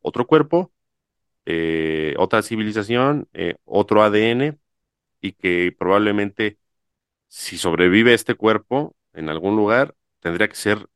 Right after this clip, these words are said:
totalmente rediseñado, limpiado y, y con alguna tecnología de tipo extraterrestre volverla a configurar, eh, de-, desde,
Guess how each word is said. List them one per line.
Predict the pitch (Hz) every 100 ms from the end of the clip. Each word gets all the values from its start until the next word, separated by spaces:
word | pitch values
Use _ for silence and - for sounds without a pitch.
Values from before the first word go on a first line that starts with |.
| _ _
totalmente | 82 - 98 95 95 - 98
rediseñado, | 90 78 - 76 95 92
limpiado | 80 78 90 98 127 139 -
y, | 85 82 80 80 78 -
y | 82 80 76 73
con | 82 80
alguna | 87 113
tecnología | 107 85 82 82 82 95 101 95
de | 82
tipo | - 90 - 95 82 _ _ _ _
extraterrestre | - 82 85 92 123 127
volverla | 90 85 90 101 95
a | 87
configurar, | 78 76 78 80 90 92 -
eh, | 80 78 - _ _ -
de-, | 85 82 -
desde, | 85 85 85 85 80